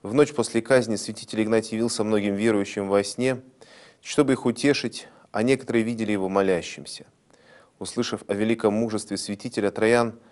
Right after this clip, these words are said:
пожалел о нём и прекратил гонения на христиан. Мощи святого Игнатия были перенесены в Антиохию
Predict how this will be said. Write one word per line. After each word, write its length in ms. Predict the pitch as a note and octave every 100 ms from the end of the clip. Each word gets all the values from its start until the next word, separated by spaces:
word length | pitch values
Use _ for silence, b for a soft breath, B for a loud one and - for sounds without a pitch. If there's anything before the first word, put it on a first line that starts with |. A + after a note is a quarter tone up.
| b b b b b b _
пожалел 480 | C3 A#2 C#3+ D#3 -
о 100 | A#2
нём 360 | A2+ G#2 F2+ - B - -
и 40 |
прекратил 600 | - A2 - G#2+ - B2+
гонения 480 | F#2 F#2 F#2 F2+ F2
на 120 | F2
христиан. 720 | E2+ F#2 F2+ - G2+ E2 D#2 E2 _ _ _ _ _ b b b b b b
Мощи 240 | C#3+ C#3
святого 420 | B2+ C3 B2 B2 A#2+
Игнатия 540 | B2+ C3+ C3+ A#2+ G#2+ B B B
были 240 | G#2+ A2 G#2+
перенесены 760 | G#2+ G#2+ G#2+ - A2 G#2+ - -
в 140 | F2+
Антиохию 840 | G#2+ G2 G#2+ G2+ - C3 B2 A2